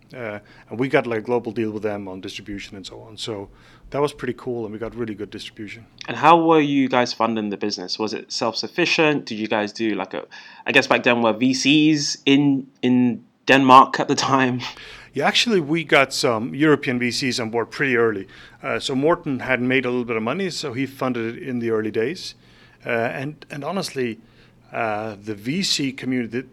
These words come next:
Speaker 1: in the Nordics was really weak. Um, and that's why I'm just so happy looking at it now that it's so strong. It's, uh, everything has changed in the, in the V C community in the Nordics. Like, m-,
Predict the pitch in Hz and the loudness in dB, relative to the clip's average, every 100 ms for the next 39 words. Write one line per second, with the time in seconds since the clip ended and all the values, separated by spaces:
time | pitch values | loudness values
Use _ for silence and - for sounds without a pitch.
0 | _ _ 226 262 180 143 131 117 113 147 | _ _ -16 -16 -14 -12 -10 -6 0 4
1 | 185 139 113 - 113 - 101 113 127 123 | 4 2 -2 -6 -10 -12 -10 -4 0 2
2 | 101 92 98 95 - _ - - _ 131 | 0 -8 -14 -18 -20 _ -20 -20 _ -4
3 | 113 113 110 123 147 214 - 151 127 123 | 2 4 4 0 -6 -14 -10 -8 -6 -6
4 | 131 131 139 117 120 123 - - 135 123 | -8 -6 -8 -8 -10 -8 -4 -2 -2 -2
5 | 117 120 101 - - _ 113 156 - 139 | -6 -6 -10 -10 -20 _ -6 -6 -2 -2
6 | 120 113 104 104 101 101 131 123 110 104 | 0 0 -4 -6 -4 -2 -2 -2 -4 -6
7 | - - - _ _ - - - - 170 | -8 -20 -20 _ _ -14 -8 -6 0 2
8 | 131 - 131 107 98 110 110 - - 117 | 0 -2 -4 -4 -6 -10 -12 -8 -4 -4
9 | 101 - _ _ 165 160 147 - 120 104 | -6 -14 _ _ -6 -4 -4 -4 -6 -6
10 | - - 120 107 98 - 127 104 101 95 | -6 -6 -6 -8 -10 -12 -12 -10 -8 -10
11 | - - - - 107 110 110 - 113 113 | -12 -20 -20 -14 -10 -6 -6 -6 -8 -8
12 | 110 107 - 110 101 104 107 101 95 - | -8 -8 -12 -14 -10 -8 -6 -8 -10 -10
13 | 110 98 - _ _ _ _ _ _ 170 | -8 -10 -10 _ _ _ _ _ _ -16
14 | 190 | -16